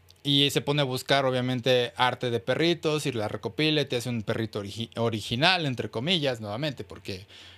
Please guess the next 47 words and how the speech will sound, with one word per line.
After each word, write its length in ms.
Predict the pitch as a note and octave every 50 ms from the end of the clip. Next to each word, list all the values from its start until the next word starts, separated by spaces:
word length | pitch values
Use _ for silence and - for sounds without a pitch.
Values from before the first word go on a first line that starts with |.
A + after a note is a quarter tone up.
| - -
el 180 | - G2 G2+ G#2
arte 260 | A2+ A#2 A#2+ - B2+ A#2
por 200 | - - G#2+ G#2
A 60 | A2 A2+ A#2+ A#2+ A#2+ A#2
I 100 | A#2 A2
no 200 | G#2 G#2+ G#2+ A2
es 260 | G#2 G#2 - - - -
original, 540 | G#2 G2 F2+ - A2 G#2+ A2+ B2 C#3 C#3+ - - - - _
jamás 340 | - - G#2+ G#2 A2 A2+ A2
lo 120 | A2+ G#2
va 80 | F#2+ A2
a 20 |
ser. 260 | G#2 - B2+ C3+ D3+ - - - - - - - _ _
Este, 680 | - G2+ G#2 G#2+ G2 - - - - A2 G2+ G#2 A2 A2 - _ - - - _ _ _ - - _ - _ _ _ _ _ _ _ _ - -
recopila 520 | - D3 C#3+ D3 D#3+ D3+ - F3 E3+ E3+ E3
las 180 | E3 D3 C3
imágenes 320 | D#3 D3+ D#3 C#3+ D#3+ D#3 C#3
de 80 | D3
perrito 380 | D3 - E3+ F#3+ F#3+ F#3+ G3 -
para 220 | - C3+ C3 C3
crear 260 | - D3 C#3 C#3 C3 -
un 120 | - C3+ B2
perrito 340 | A#2+ B2+ B2 B2+ A#2 - F#3
original. 480 | F#3 D#3+ D#3 G3 G3 G#3+ A3 A#3 A3 - - - - - - - - _
Eh, 280 | - B2 B2 B2+ B2+ C3+ -
lo 240 | C3+ C3+ D3 C#3+ -
que 100 | F3 D#3+
hacen 280 | D#3 D3+ - E3+ D3+ C#3
con 200 | C#3 C3+ C#3+ -
Nightshade 540 | C3+ D3 D#3 D#3+ E3+ D#3 - - E3+ D#3+ D#3+ -
es 140 | - B2 -
que 120 | - D3
básicamente 520 | C3 C#3+ C3+ - - C3 B2+ C3+ C#3 B2+ C#3
al 60 | C3
modificar 520 | B2 A2+ A#2 A2+ - C3 - - D3+ D3+
estos 240 | D#3 D3+ - D#3+ D3
píxeles 520 | - - C3+ - - G#3 F#3+ E3 E3 D#3
puede 220 | - - C#3 C3 C3+
terminar 460 | - - B2 A2+ A#2 A#2+ B2 B2+ C3
siendo 260 | - - C3 B2 B2
un 120 | B2 C3 B2+
gatito 500 | C#3+ D3 D3+ G3+ E3+ - F#3 F#3 F#3+ -
en 180 | - A2+ G#2+ G#2
vez 160 | G2+ G#2+ G2+
de 80 | G#2 A2
un 80 | A2
perrito. 440 | G#2+ - C#3 F3 - F3+ - - A#2+